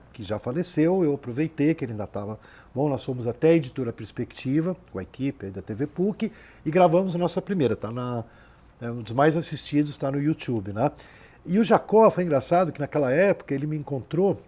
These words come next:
num lançamento de livro da Editora Perspectiva e falou, "Ah, parabéns pelo teu programa, pela, pela tua, teu programa de resenhas." Eu falei, "Nossa, Jacó,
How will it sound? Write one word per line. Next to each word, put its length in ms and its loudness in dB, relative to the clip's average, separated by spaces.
num 340 -16
lançamento 480 -8
de 100 -2
livro 280 -4
da 100 -10
Editora 260 -10
Perspectiva 640 -6
e 60 -10
falou, 220 2
"Ah, 80 6
parabéns 500 4
pelo 180 -6
teu 140 -2
programa, 640 0
pela, 180 -2
pela 180 -2
tua, 240 -2
teu 100 -2
programa 380 2
de 100 -2
resenhas." 640 -2
Eu 40 -14
falei, 180 -10
"Nossa, 380 2
Jacó, 360 0